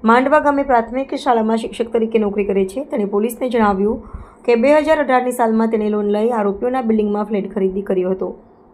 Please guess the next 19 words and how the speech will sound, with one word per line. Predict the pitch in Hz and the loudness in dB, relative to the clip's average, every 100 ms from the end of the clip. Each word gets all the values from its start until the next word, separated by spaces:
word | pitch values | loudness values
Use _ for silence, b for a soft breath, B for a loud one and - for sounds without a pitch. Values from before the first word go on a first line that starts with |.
| - - - _ - - - _ - B B B - | -20 -20 -20 _ -20 -20 -20 _ -20 B B B -4
જે | 285 | -2
ફ્લેટ | 294 311 294 | 0 0 0
દિયર | 277 285 277 | 2 2 0
કિશનભાઈ | 254 269 254 269 | -4 -4 0 0
ટીલાલાને | 247 247 240 233 | 2 0 0 0
રહેવા | 226 220 214 | 0 0 0
માટે | 214 214 | 0 -2
આપી | 202 202 | 0 -2
દીધો | 190 208 | 0 0
હતો. | 208 285 - | 0 -4 -2
આ | 208 | -2
ફ્લેટને | 208 233 233 262 | 2 0 2 0
આરોપીએ | 226 220 220 214 | 0 2 2 2
વેચાણ | 208 208 202 | 2 0 0
દસ્તાવેજ | 196 196 196 190 | -2 0 -2 -2
પણ | 233 226 | -4 -2
કરી | 214 190 | 0 0
નાખ્યો | 185 - 190 | -2 -4 -4
હતો. | 185 190 | -2 -6